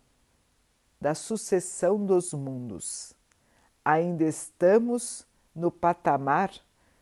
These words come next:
de provas e expiações. É um planeta escola, é um planeta hospital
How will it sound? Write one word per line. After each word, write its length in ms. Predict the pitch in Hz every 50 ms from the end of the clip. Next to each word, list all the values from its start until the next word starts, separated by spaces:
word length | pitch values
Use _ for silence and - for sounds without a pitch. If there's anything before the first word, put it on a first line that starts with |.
| _ _
de 200 | - 147 156 165
provas 720 | - - _ - 170 185 220 269 294 294 294 254 247 220 214
e 60 | 233
expiações. 1080 | 226 220 - - - 196 180 185 180 - - - 147 - - - - - - - - - _ _ _ _ _ _ _ _ _ -
É 100 | 165 175
um 140 | 180 180 175
planeta 960 | - - 175 165 160 151 143 147 151 170 196 202 202 - - - 143 120 - _ _ _ -
escola, 1000 | 160 170 170 - - - - _ _ - - 156 165 175 175 170 165 170 170 - - -
é 100 | - 156
um 100 | 160 151
planeta 720 | - - 160 160 147 143 151 156 160 160 - - 135 - - _
hospital 1120 | - 151 170 165 - - - - - _ - - 196 _ _ - 156 143 160 180 180 - -